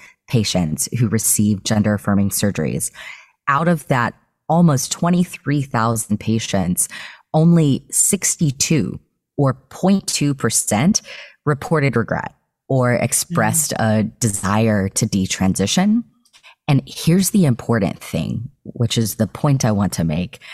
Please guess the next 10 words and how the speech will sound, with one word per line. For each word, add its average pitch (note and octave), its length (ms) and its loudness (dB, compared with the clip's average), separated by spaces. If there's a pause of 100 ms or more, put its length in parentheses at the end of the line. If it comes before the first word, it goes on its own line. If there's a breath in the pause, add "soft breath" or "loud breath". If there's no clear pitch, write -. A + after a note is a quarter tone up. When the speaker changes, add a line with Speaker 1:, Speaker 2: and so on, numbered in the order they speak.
(720 loud breath)
Speaker 1:
Out G3+ 260 2
of F#3 180 2
those C#3+ 320 2
patients, - 600 -4
so - 200 -2 (180)
out F3+ 300 2
of E3 100 2
that B2 200 -2
sixty-two - 840 0
patients A#2 720 0